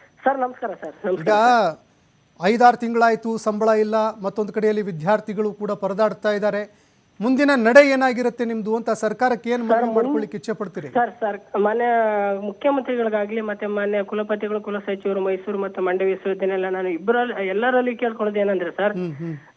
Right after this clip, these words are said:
Speaker 1: ನಮ್ಗೆ ಈಗ ಎರಡ್ ಸಾವಿರದ ಇಪ್ಪತ್ಮೂರನೇ ವರ್ಷ ಆಗಲಿ, ಸೆಪ್ಟೆಂಬರ್ ಆದ್ಮೇಲೆ ಅಲ್ಲಿ ತನಕ ನಮ್ಗೆ ಮೈಸೂರು ಯೂನಿವರ್ಸಿಟಿ ಯಾವುದೇ ರೀತಿಯ ತೊಂದರೆ ಇಲ್ಲದಂತೆ ಕೆಲಸ ಆಗ್ಲಿ, ವೇತನ ಆಗ್ಲಿ ನೀಡ್ತಾ ಬರ್ತಿತ್ತು ಸರ್.
Speaker 2: ಹ್ಮ್, ಹ್ಮ್.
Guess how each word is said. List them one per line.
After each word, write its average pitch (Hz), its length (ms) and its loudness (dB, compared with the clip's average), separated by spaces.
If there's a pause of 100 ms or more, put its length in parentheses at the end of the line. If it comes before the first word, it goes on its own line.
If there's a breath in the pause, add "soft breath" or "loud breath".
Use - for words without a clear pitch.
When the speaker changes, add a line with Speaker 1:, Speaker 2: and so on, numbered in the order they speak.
Speaker 1:
ನಮ್ಗೆ 262 680 -2
ಈಗ 262 120 -8 (360)
ಎರಡ್ 214 200 -4
ಸಾವಿರದ 262 140 -4
ಇಪ್ಪತ್ಮೂರನೇ 254 520 -2
ವರ್ಷ 254 160 -4
ಆಗಲಿ, 247 200 0
ಸೆಪ್ಟೆಂಬರ್ 254 540 0
ಆದ್ಮೇಲೆ 247 320 0
ಅಲ್ಲಿ 247 180 -2
ತನಕ 240 340 -2
ನಮ್ಗೆ 262 220 -2
ಮೈಸೂರು 240 360 0
ಯೂನಿವರ್ಸಿಟಿ 247 580 -2
ಯಾವುದೇ 226 340 0
ರೀತಿಯ 240 240 -4
ತೊಂದರೆ 226 320 -2
ಇಲ್ಲದಂತೆ 226 320 -4
ಕೆಲಸ 214 300 -6
ಆಗ್ಲಿ, 220 240 0
ವೇತನ 214 280 0
ಆಗ್ಲಿ 214 200 0
ನೀಡ್ತಾ 226 300 0
ಬರ್ತಿತ್ತು 202 400 -6
ಸರ್. 180 200 -6
Speaker 2:
ಹ್ಮ್, 180 420 -8
ಹ್ಮ್. 156 240 -10